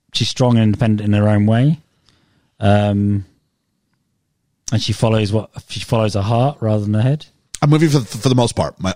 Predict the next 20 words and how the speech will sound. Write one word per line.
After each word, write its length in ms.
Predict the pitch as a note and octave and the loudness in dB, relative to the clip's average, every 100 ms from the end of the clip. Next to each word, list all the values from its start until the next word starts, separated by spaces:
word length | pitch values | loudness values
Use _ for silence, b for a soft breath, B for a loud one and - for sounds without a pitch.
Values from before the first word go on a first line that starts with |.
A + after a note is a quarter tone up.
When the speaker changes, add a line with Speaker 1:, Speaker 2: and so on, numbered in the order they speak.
| - | 0
Speaker 2:
only 260 | C3 C#3 C#3+ | 2 4 2
concern 360 | C3+ B2 B2 G#2 | 0 0 0 2
with 80 | |
the 60 | G2+ | 2
movie 340 | G2 F2+ E2+ | 2 0 -2
is 180 | F2 F2+ | -4 -4
that 100 | G2 | -4
it 80 | F2 | -2
feels 180 | B2 F#2+ | -2 -2
that 100 | F2+ | -4
Lars's 1000 | F#2 F#2 F#2 G2+ G2+ G#2+ G#2+ G2+ - - _ _ _ | -4 -2 0 0 0 0 0 0 -4 -6 _ _ _
exit 340 | - G2+ G2+ A#2 | -8 -4 -4 -4
strategy 600 | - A2+ G#2+ A2 F#2+ A#2+ | -2 0 0 -2 -2 -2
is 120 | F#2 | -2
a 60 | F2+ | -2
lot 260 | E2+ F2+ | -2 -4
more 220 | F#2+ F#2 E2 _ | -2 -4 -4 _
planned 720 | - - F#2+ F#2 G2+ A#2 C3 - _ _ _ - | -14 -6 -4 -2 -2 -2 -4 -8 _ _ _ -12
than 120 | F2+ | -8
Holly's. 800 | - - F#2+ F2+ C#2 B1 - | -6 -4 -2 -2 -6 -10 -10